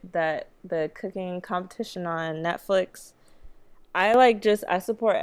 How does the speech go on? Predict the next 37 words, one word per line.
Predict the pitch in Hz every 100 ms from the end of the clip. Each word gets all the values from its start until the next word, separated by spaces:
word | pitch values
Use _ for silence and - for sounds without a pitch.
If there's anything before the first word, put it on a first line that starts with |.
| - _
anything | 180 190 202 185
and | 165
everything | 165 170 165
she | -
does. | 165 160
I'm | 160 165
obsessed | 151 - 165 -
with | 185
her. | 170
I | 170
think | 165 160
she's | 165 -
so | 180 185
funny. | 185 175 170 165 165 180 _ _ _ _ _
She's | - - 208 185 185
just | 190 190 - 180
the |
best. | 170 165 143 - -
I | 160 160
bought | 160 170 160
her | 196 175
book. | 165 175 185
She | - 208 185
came | - 196
out | 196
with | 185 185
a |
book | 165 170 175 _ _
this | 175 180 175
year | 180 170 165 160
where | 156 160
it's | 143 160 165 -
just | 180 - - 262 - _ -
<laughs> | - - - -
about, | 202 196 190 185 180 - -
um, | 175 170 170 165 - - _ _ _ _ _ -
wearing | 180 185 196 190 175